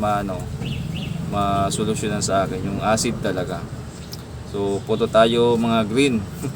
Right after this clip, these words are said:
<laughs> mga ano, tapos exercise siguro. Yan. So, mga boss, sa mga solid followers at subscriber natin dyan, yan po yung nangyari. Pasensya na,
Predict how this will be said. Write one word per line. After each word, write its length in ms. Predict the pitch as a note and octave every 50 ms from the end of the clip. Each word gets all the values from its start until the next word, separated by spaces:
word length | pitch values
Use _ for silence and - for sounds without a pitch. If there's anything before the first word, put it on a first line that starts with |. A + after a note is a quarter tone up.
| - -
<laughs> 480 | - - - - - - - - G#2
mga 320 | A2 A2 A2+ A#2 A#2 A#2 A#2
ano, 160 | A#2 A#2 G#2+ G#2+ G#2 -
tapos 800 | - G#2 G#2+ G#2+ G2+ G#2+ A2+ - - - - - - - - - - - - - - - -
exercise 640 | A2 G#2 - - A#2 A#2 A2 - A#2 A2+ A2+ -
siguro. 560 | - A#2 G2+ A2+ A#2 A#2 A#2 A2 G#2+ G2+ G2 F#2 F#2+ - - - - - - - - - - - - - - - - - G2
Yan. 160 | F#2+ F#2 F2 - - - - - - - - - - - - - -
So, 160 | - B2 B2+
mga 320 | C3 C#3+ D3+ D#3+ E3 E3 F3
boss, 160 | G3+ G3+ -
sa 80 | F3
mga 280 | E3 D#3+ E3 D#3+ E3 D#3+ D#3+ D#3 D#3 D#3 D#3 D3+ D3+ D#3 D3+
solid 320 | - D#3 D3+ D3 D#3 D3+ C#3+ -
followers 560 | D3 D3+ D3 C#3 C#3+ C#3+ D3+ E3 F3 - D3
at 80 | C3+ A#2+
subscriber 640 | - - - - - - C3+ C3+ C3 C3 C3 C3
natin 400 | C3 C3 B2+ A#2+ B2+ A#2+ B2 A#2
dyan, 160 | - - B2+ A#2+ - - - - - - - - - C3+ - -
yan 160 | B2+ C3+ C3 -
po 160 | D3 D#3 D#3+
yung 160 | E3 D#3+ D#3+
nangyari. 480 | D#3 D#3 D#3 D3+ D3 C#3+ D3 D#3 D3+ C#3+
Pasensya 480 | - C3 C#3 D3+ C#3+ C#3 C#3 D3+ C#3+
na, 80 | D3+